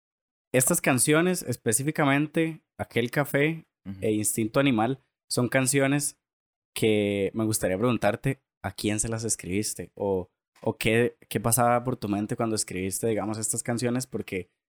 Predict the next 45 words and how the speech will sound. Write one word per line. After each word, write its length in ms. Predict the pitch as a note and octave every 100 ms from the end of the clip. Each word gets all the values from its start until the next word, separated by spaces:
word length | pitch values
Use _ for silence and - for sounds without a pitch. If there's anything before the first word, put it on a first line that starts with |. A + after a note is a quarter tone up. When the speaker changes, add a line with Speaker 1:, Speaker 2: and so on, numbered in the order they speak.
| _ -
Speaker 1:
siento 280 | A2 G#2+
que 100 | -
hay 100 | B2+
una 300 | A#2+ B2 B2
cuestión 500 | B2 A2 - A2 A2+
como 300 | A2 C3 B2+ A2
de 40 |
un 120 | G2+ G#2
sentimiento 540 | B2 A#2+ A2+ A2+ A#2+
muy 200 | A#2+ B2
vívido, 460 | A#2+ B2+ C3+ C3+ A2
¿verdad? 320 | G2 G#2+ A2
Como 240 | B2 A2+ G#2
de, 240 | F2 - _ _ _ _ -
como 120 | G#2
de 60 | G#2
tal 180 | G#2 G#2
vez 180 | A2
algo 400 | A#2+ A#2+ C3 B2+ -
que 160 | A2
ya 140 | G#2 A#2+
no 160 | C#3 C#3
es, 300 | C#3 - -
¿verdad? 480 | F#2+ G#2 A2 A2 _ -
O, 80 | G#2+
o, 420 | G2 F#2+ G#2 G2+ _ -
o 120 | G#2
como, 380 | G#2+ G#2 F#2+ F#2
no 140 | A2
sé 140 | B2
si 160 | A#2 C#3
algo 160 | B2 C#3
imposible, 560 | C#3+ G#2+ F#2+ C3+ D3
tal 220 | C#3+ F#2+ F#2
vez, 220 | A#2 C3+
¿verdad? 360 | G2 G#2 A#2 _ _ -
Porque 220 | C3+ F#3+
también 220 | C#3+ C3
tienes 220 | D3+ D3+
una 120 | D#3 E3
canción 440 | C3+ A2 C3 D3+
que 160 | C#3+ A#2
es 120 | G#2+
como, 440 | C#3+ C#3+ B2 G2
como 400 | - A2+ G2+ F#2